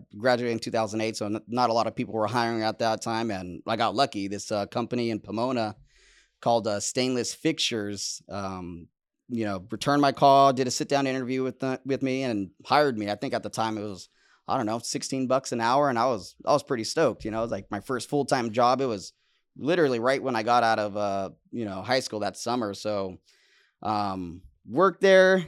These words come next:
It was, it was awesome. They were, they were great. It was a small family-owned business. So I got to see, you know, like, a, um, you know,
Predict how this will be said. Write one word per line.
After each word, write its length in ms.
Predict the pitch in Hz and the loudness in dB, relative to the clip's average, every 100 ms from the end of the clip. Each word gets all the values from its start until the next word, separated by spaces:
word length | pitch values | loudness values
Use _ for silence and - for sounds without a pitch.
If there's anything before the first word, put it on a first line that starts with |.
| - - | -6 -2
It 80 | 160 | 2
was, 180 | 165 - | 2 2
it 60 | |
was 180 | 151 123 | 2 6
awesome. 340 | 139 156 131 | 6 6 2
They 80 | 127 | 2
were, 160 | 143 117 | 2 2
they 120 | 139 | 0
were 100 | 131 | 0
great. 320 | 104 135 147 | 2 4 4
It 40 | 135 | 0
was 120 | 117 | -4
a 60 | |
small 340 | 113 135 127 127 | -4 0 0 2
family-owned 580 | 127 123 123 120 120 104 | 0 0 -2 -2 -4 -4
business. 420 | 113 113 123 127 | -4 -4 -4 -2
So 120 | 107 | -4
I 60 | 104 | -2
got 240 | 110 - | -2 -2
to 80 | 107 | -8
see, 160 | - | -8
you 180 | 101 101 | -6 -6
know, 180 | 101 98 | -6 -6
like, 240 | 95 87 | -6 -6
a, 160 | 98 95 | -8 -8
um, 300 | 95 90 92 - | -8 -12 -14 -10
you 100 | 117 | -6
know, 220 | 107 | -6